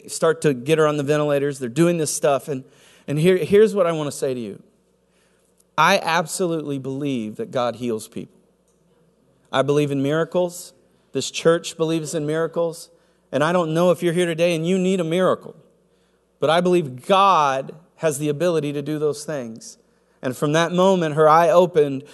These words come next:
she has gotten better. I mean, think about, she was,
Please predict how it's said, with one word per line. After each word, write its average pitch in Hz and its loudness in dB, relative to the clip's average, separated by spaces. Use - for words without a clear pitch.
she 170 -4
has 151 0
gotten 143 2
better. 117 0
I 139 -6
mean, 156 -2
think 196 2
about, 156 2
she 208 0
was, 185 4